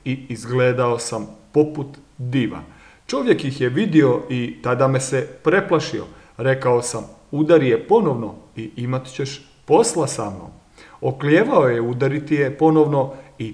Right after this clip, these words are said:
tada me je san napustio. Probudio sam se odmah nakon sna. Pomislio sam kako je to bilo neobično. Pitao sam se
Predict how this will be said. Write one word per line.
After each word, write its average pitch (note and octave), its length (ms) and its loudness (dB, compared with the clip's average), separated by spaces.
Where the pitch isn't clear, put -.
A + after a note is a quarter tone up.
tada C3 280 2
me C3 120 2
je B2 300 -2
san G2+ 420 -10
napustio. C3 680 -8
Probudio E3+ 480 2
sam A#2+ 220 -2
se - 160 -4
odmah C#3 340 0
nakon G#2+ 420 -10
sna. F#3 400 -6
Pomislio D3 460 2
sam C#3 340 -4
kako C#3 340 2
je C3 140 -2
to B2 500 2
bilo C#3 280 2
neobično. C3+ 640 0
Pitao B3+ 320 2
sam C3 220 -2
se G#2+ 220 -8